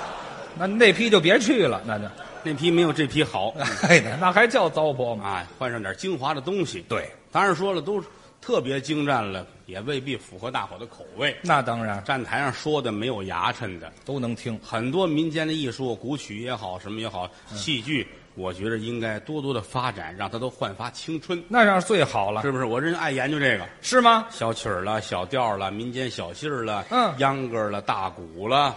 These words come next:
Speaker 1: 嘿。
Speaker 2: 包括和尚念经了，
Speaker 1: 我，啊？
Speaker 2: 这些个。
Speaker 1: 和尚念经您都研究？
Speaker 2: 都得研究一下。
Speaker 1: 这有什么可研究？
Speaker 2: 我这个经也分很多种。
Speaker 1: 是吗？
Speaker 2: 啊，当然咱们先说好了。
Speaker 1: 嗯。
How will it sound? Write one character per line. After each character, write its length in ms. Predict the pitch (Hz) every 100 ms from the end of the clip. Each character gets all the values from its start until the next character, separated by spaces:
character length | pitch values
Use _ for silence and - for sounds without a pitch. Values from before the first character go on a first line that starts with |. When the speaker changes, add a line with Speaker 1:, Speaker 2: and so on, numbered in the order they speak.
| -
Speaker 1:
嘿。 220 | 220 143 - -
Speaker 2:
包 140 | 120
括 120 | 117
和 220 | 107 - 123
尚 160 | 131
念 240 | 127 113 104
经 340 | 127 160 151
了， 300 | 131 101 85
Speaker 1:
我， 80 | 151 147 -
啊？ 240 | 104 120 220
Speaker 2:
这 80 |
些 60 | 101
个。 100 | 92 - -
Speaker 1:
和 280 | - 247
尚 140 | 294 302
念 240 | 269 196
经 260 | 185 381 294
您 140 | 165
都 120 | 139
研 240 | 131 95 107
究？ 60 |
Speaker 2:
都 140 | 95 123
得 80 | 107
研 260 | 101 101
究 140 | 107 101
一 160 | 95
下。 180 | 90 95
Speaker 1:
这 120 | 370
有 120 | 392 240
什 140 | 175
么 80 | 175
可 160 | 143
研 240 | 131 117 127
究？ 80 | 120
Speaker 2:
我 60 |
这 100 | 190
个 80 | 202
经 220 | 196 233
也 100 | 214
分 160 | 170 190
很 140 | 151
多 160 | 147 156
种。 360 | 120 104 110 -
Speaker 1:
是 160 | 240
吗？ 100 | 240
Speaker 2:
啊， 280 | 226 143 139 117
当 80 |
然 80 | 151
咱 100 | 143
们 80 | 151
先 180 | 139 156
说 160 | 147 147
好 180 | 101 82
了。 240 | 110 107
Speaker 1:
嗯。 200 | 156 156